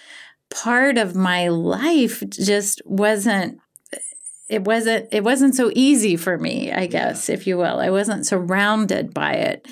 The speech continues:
Speaker 1: And we actually went to Saint Elizabeth Seton for a few years, and I taught religious ed there for many, many years, but I, I just struggled to, to keep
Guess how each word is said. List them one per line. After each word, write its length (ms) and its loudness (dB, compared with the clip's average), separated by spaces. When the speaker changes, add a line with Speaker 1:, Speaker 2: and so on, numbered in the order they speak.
Speaker 1:
And 540 2
we 120 2
actually 300 0
went 240 -2
to 80 0
Saint 460 -2
Elizabeth 540 -2
Seton 420 0
for 160 0
a 60 -2
few 240 0
years, 520 2
and 120 0
I 120 0
taught 420 -2
religious 560 0
ed 300 0
there 360 0
for 300 -4
many, 400 2
many 240 0
years, 540 0
but 160 -2
I, 220 0
I 100 0
just 340 -2
struggled 760 -2
to, 420 2
to 160 -2
keep 320 -2